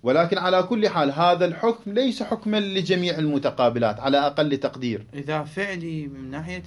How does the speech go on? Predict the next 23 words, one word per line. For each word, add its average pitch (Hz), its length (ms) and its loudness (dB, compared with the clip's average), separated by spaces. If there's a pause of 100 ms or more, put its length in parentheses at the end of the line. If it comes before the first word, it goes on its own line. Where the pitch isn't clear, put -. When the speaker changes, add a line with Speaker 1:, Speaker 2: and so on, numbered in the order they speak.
(120)
Speaker 2:
الفعلية 143 760 -10 (160)
فصحيح، 131 720 -10
بس 127 60 -8
Speaker 1:
لا 127 160 4
يجب. 113 200 0
Speaker 2:
متضائف. 104 420 -12
Speaker 1:
هو 175 160 2
هذا 185 300 -2 (300)
بس 160 200 -4
المتضائف. 147 500 -12 (140)
Speaker 2:
أما 143 320 -6
إذا 147 80 -8
Speaker 1:
تمام. 135 120 -4
Speaker 2:
من 147 80 -10
ناحية 165 400 -10
الشأنية. 131 720 -16 (1080)
Speaker 1:
خو 175 240 -2
إحنا 175 180 -10
لا 185 180 -4
ننظر 151 380 -4
العلم 151 680 -6
الفعلي، 92 460 -4
يعني. - 180 -20